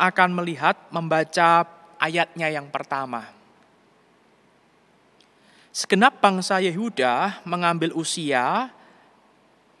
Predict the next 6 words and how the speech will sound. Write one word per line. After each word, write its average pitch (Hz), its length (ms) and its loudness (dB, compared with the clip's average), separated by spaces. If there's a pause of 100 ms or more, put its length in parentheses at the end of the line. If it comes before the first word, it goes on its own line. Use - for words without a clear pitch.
(340)
yang 185 320 2
masih 185 460 2 (340)
berumur 233 800 2
enam 175 240 2
belas 156 320 2
tahun 147 540 -2